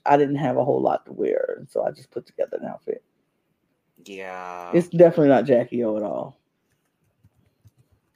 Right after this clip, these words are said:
Speaker 2: No.
Speaker 1: No. And I think I
Speaker 2: Bottom,
Speaker 1: don't
Speaker 2: bottom three for me.
Speaker 1: For sure. If I, what did I give Bradley? A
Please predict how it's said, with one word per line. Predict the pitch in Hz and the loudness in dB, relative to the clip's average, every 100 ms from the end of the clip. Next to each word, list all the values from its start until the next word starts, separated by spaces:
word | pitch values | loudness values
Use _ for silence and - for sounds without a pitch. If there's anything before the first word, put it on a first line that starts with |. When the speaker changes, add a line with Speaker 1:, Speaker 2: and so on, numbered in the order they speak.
| _ _ _ _ _ | _ _ _ _ _
Speaker 2:
No. | 101 95 92 85 82 80 80 | -20 -20 -20 -20 -20 -20 _
Speaker 1:
No. | 170 151 117 127 139 - _ - - - _ - - | -4 -2 -2 -6 -12 -16 _ -20 -20 -20 _ -12 2
And | 151 | 4
I | 143 | 4
think | 147 156 | 2 2
I | 147 | 4
Speaker 2:
Bottom, | 147 | 4
Speaker 1:
don't | 147 139 - _ - | 4 2 -2 _ -2
Speaker 2:
bottom | 156 160 135 | 0 0 -4
three | - 101 95 90 | -14 -14 -14 -16
for | - | -20
me. | 90 76 80 101 - _ | -20 -20 -20 -20 -20 _
Speaker 1:
For | 185 175 | 8 8
sure. | 170 - 131 135 123 - _ _ - | 8 0 0 2 0 -4 _ _ -4
If | 147 | 6
I, | 175 | 6
what | - 202 | 8 4
did | 240 | 4
I | 226 | 2
give | 220 208 | 2 2
Bradley? | 202 202 - | 4 4 4
A | 202 | 2